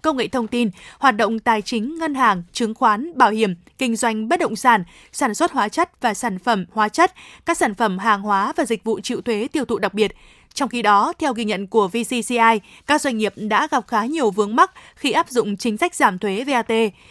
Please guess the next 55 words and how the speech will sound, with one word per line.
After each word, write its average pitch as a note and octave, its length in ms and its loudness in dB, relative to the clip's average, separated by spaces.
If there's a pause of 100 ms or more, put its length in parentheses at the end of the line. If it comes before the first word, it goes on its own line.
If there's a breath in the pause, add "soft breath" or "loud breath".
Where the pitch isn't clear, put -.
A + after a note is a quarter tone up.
(180 soft breath)
Nguyên A#3 160 2
nhân G#3+ 160 0
chủ A#3 160 0
yếu A3 300 0
là D#4+ 240 2
từ A3 220 -2
việc G#3 200 2 (240)
phân F4+ 140 4
loại A3 240 4
hàng G#3+ 200 0
hóa A3 180 0
nào C4 300 4 (140)
phải A3+ 160 0
chịu A#3+ 280 -4
thuế A3 200 0
mười D4 220 0
phần G#3 160 -4
trăm, B3+ 260 4 (320 loud breath)
hàng A#3+ 220 4
nào A3+ 260 2
được A3 220 0
giảm G#3+ 260 0
xuống A3 320 -2 (100)
tám G#3+ 200 2
phần A3+ 160 -2
trăm. A#3 240 2 (340 soft breath)
Do B3+ 140 2
đó, G#3+ 280 4
để A3 220 0
tạo G#3 220 0
thuận A3 180 -4
lợi A3 160 -2
cho B3 140 -4
doanh A3 180 -2
nghiệp, G#3 160 0 (320 soft breath)
V C4 40 0
C A#3+ 100 0 (180)
C - 20 -4
I G#3+ 300 4
đề G3+ 140 2
nghị G3 220 -2 (100)
cơ B3 120 0
quan A3+ 220 0
soạn A3+ 200 -2
thảo G#3+ 280 2 (100)
cân A#3 180 -2
nhắc D#4+ 180 -2
phương C#4 120 -4
án G#3+ 260 0
giảm A3+ 260 0
thuế G3+ 240 -2
giá A3+ 140 -2
trị A3 200 -4
gia A#3 140 0
tăng A#3 240 4